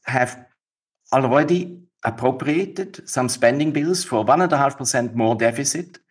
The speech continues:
one and a half percent more mo-, of G D P, more money for social spending, for infrastructure, for educations. And we have the Republicans in the House saying they wanna have cuts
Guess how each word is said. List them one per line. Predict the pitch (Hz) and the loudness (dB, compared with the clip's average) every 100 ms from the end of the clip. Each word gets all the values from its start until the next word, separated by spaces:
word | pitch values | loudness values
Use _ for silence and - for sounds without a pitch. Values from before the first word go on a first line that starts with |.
| - - - - | -20 -20 -10 -2
one | 151 | 2
and | 165 | 4
a | |
half | 151 151 | 4 2
percent | 151 139 139 135 117 | 0 0 0 0 0
more | 131 127 | 2 4
mo-, | 120 110 - | 2 0 -4
of | 117 - | -6 -2
G | 156 | 0
D | 156 151 | 2 2
P, | 147 135 | 2 2
more | 120 113 | 2 2
money | 107 123 131 | 2 2 0
for | - 104 | -4 -2
social | 104 120 120 110 | 0 -2 -2 -6
spending, | - 113 120 135 147 147 - - - - | -4 -2 -2 -2 -4 -6 -14 -20 -14 -6
for | 113 | 0
infrastructure, | 135 151 147 - 131 127 - | 2 2 0 0 0 0 -2
for | 113 123 | -6 0
educations. | 110 110 117 135 - 165 - - - - - - | 0 2 0 0 -2 -2 -4 -10 -20 -20 -20 -4
And | 143 156 151 | 0 2 2
we | 139 | 2
have | 131 135 135 - | 4 4 2 0
the | 127 120 - - _ _ _ _ - 110 | 2 0 -4 -18 _ _ _ _ -4 0
Republicans | 127 117 135 156 156 151 151 | 2 2 2 2 0 0 0
in | - 131 131 | 2 2 4
the | |
House | 117 120 143 147 - - | 4 6 6 4 0 0
saying | 131 127 | 2 4
they | 127 117 | 2 4
wanna | 117 117 | 2 2
have | 117 113 - - - | 2 0 -2 -16 -8
cuts | - - - - | -4 -2 0 0